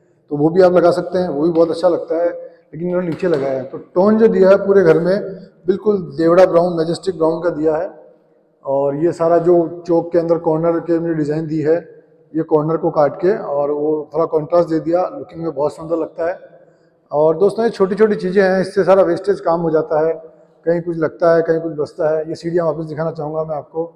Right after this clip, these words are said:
किस तरीके से लगती हैं, बहुत बेहतरीन, बहुत बेहतरीन।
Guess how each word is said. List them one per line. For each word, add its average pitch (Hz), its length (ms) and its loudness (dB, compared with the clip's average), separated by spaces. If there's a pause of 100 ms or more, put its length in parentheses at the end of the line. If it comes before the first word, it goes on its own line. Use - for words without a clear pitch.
(380)
किस 160 140 -12
तरीके 151 260 -2
से 165 100 -4
लगती 160 280 -6
हैं, 165 200 -6 (400)
बहुत 160 200 2
बेहतरीन, 160 600 0
बहुत 147 200 2
बेहतरीन। 143 460 -4